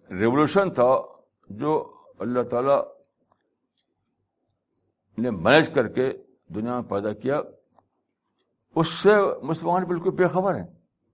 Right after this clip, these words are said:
ابھی بھی political ماڈل لیے بیٹھے ہیں۔ ہاں، کہ دور آ گیا آئیڈیالوجیکل ماڈل کا۔ تو میں اگر یہ کہوں تو یہ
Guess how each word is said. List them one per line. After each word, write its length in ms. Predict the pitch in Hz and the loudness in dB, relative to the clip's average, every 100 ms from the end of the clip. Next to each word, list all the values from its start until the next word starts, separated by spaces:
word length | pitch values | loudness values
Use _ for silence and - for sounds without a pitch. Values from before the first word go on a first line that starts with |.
| _ _ _ _ _ _ _ _ _ _ _ _ - | _ _ _ _ _ _ _ _ _ _ _ _ 4
ابھی 300 | 170 220 220 | 4 6 2
بھی 140 | 220 | 0
political 460 | - 180 175 175 151 | 2 0 4 2 6
ماڈل 300 | 143 147 147 | 6 6 2
لیے 120 | 143 | 0
بیٹھے 280 | 123 110 90 | 0 -2 -8
ہیں۔ 200 | - _ _ _ _ _ | -12 _ _ _ _ _
ہاں، 240 | 120 165 | 2 2
کہ 120 | 170 160 | 2 2
دور 260 | 135 156 | 6 8
آ 100 | 151 | 6
گیا 200 | 151 160 | 4 2
آئیڈیالوجیکل 540 | - 135 156 165 160 160 | 4 4 4 4 4 4
ماڈل 340 | 143 135 120 | 4 2 -4
کا۔ 80 | - - _ _ _ _ _ _ _ _ _ _ _ _ _ _ _ _ _ _ _ _ _ _ _ _ _ _ _ _ _ _ _ _ _ _ _ | -8 -12 _ _ _ _ _ _ _ _ _ _ _ _ _ _ _ _ _ _ _ _ _ _ _ _ _ _ _ _ _ _ _ _ _ _ _
تو 60 | 104 | -6
میں 220 | 110 180 | 4 6
اگر 200 | 160 156 | 6 4
یہ 120 | 156 | -2
کہوں 260 | 143 135 165 | 0 2 2
تو 120 | 165 | 0
یہ 120 | 151 | -4